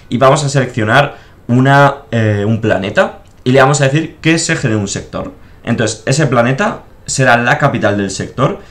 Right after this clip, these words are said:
y en torno a ese planeta las cuatro, eh, galaxias, no, las cuatro, son galaxias, ¿no? Ah, los cuatro sistemas más cercanos se meterán automáticamente dentro de ese sector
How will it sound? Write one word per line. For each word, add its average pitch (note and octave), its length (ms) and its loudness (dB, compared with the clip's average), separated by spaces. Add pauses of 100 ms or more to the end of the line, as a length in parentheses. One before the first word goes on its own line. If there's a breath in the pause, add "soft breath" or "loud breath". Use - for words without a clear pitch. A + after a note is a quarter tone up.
(220 loud breath)
y A#2+ 120 4
en C3 120 4
torno A#2 220 0
a A#2+ 40 -2
ese C#3 180 0
planeta A#2+ 600 -2
las G#2+ 400 0
cuatro, B2+ 720 0
eh, G2+ 360 -4
galaxias, G#2 580 -4
no, G2+ 160 -4
las - 340 -8
cuatro, A2+ 840 0 (380)
son A2 220 -6
galaxias, - 520 -4
¿no? - 260 -10 (540 soft breath)
Ah, F#2 680 -2 (120)
los A#2 200 -2
cuatro C3+ 300 4
sistemas B2 880 0
más A2 220 -2
cercanos C#3 520 0
se - 200 -4
meterán A#2 340 2
automáticamente G2+ 960 -4
dentro A2 300 0
de G#2+ 40 0
ese G#2 140 -6
sector - 520 -4